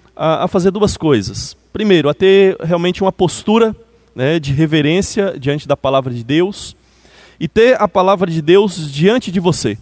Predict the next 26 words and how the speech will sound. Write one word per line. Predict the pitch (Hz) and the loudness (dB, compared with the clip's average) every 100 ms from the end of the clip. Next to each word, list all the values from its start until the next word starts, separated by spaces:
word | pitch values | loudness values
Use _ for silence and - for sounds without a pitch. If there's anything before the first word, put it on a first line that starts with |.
| _ _ _ _ _ | _ _ _ _ _
Que | - | -6
você | 139 190 | -4 -2
possa, | - 180 185 - 175 143 110 - _ | 0 0 2 2 2 0 -2 -12 _
se | - 175 | -4 0
ainda | 190 196 | 2 2
não | 190 | 2
fez | 175 185 147 156 | 2 0 2 -2
isso, | 190 - 139 139 _ _ _ | -4 -4 -10 -12 _ _ _
é, | 151 143 | 0 0
pegar | - 175 196 | 0 0 2
uma | 208 | 2
Bíblia, | 143 175 180 208 208 _ _ | 2 0 0 -2 -2 _ _
uma | 151 131 | -2 0
boa | 151 233 | 2 2
tradução | - 165 151 - 175 | 2 -2 -2 -2 0
da | 175 131 | 0 0
Bíblia, | 127 143 175 - _ _ _ _ | 0 -2 -4 -10 _ _ _ _
mantê-la | 156 185 196 240 254 | 0 2 2 2 4
aberta | 190 139 175 220 196 | 2 2 2 2 0
diante | 151 165 - | 0 -2 -2
de | |
você | 147 135 - 170 - | -4 -2 0 0 0
e, | 208 | -4
de | 190 | -8
fato, | - 190 214 214 | -2 -2 0 -2
acompanhar | - 247 247 226 175 165 185 175 | -2 -6 -2 0 2 2 0 -4